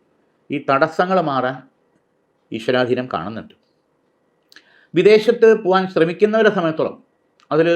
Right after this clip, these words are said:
മൂന്ന് വഴികൾ മുന്നിൽ കാണുന്നുണ്ട്. അതിലൊന്ന് സുഹൃത്ത് വഴിയും, പിന്നെ അല്ലെങ്കിൽ വിസിറ്റിംഗ് എടുത്ത്, വിസിറ്റിംഗ് വിസ എടുത്ത് അവിടെ ചെന്ന് ജോലി തേടി ഇൻ്റർവ്യൂവിൽ സെലക്ട് ആകുന്ന രീതി,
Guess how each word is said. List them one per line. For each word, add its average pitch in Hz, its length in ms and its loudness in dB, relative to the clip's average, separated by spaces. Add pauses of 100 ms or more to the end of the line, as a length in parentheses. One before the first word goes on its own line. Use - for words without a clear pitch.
(120)
മൂന്ന് 208 320 -4
വഴികൾ 190 300 4 (760)
മുന്നിൽ 156 320 -4
കാണുന്നുണ്ട്. 104 400 -6 (880)
അതിലൊന്ന് 151 400 2 (120)
സുഹൃത്ത് 196 380 4
വഴിയും, 147 300 2 (480)
പിന്നെ 185 160 -2
അല്ലെങ്കിൽ 185 400 0
വിസിറ്റിംഗ് 175 480 -4
എടുത്ത്, 160 240 -4 (200)
വിസിറ്റിംഗ് 185 360 -4
വിസ 180 160 -2
എടുത്ത് 165 200 -2
അവിടെ 156 240 -2
ചെന്ന് 165 240 -2 (140)
ജോലി 156 240 0
തേടി 151 300 0
ഇൻ്റർവ്യൂവിൽ 151 540 -2
സെലക്ട് 135 300 -4 (100)
ആകുന്ന 135 280 -4 (120)
രീതി, 101 220 -6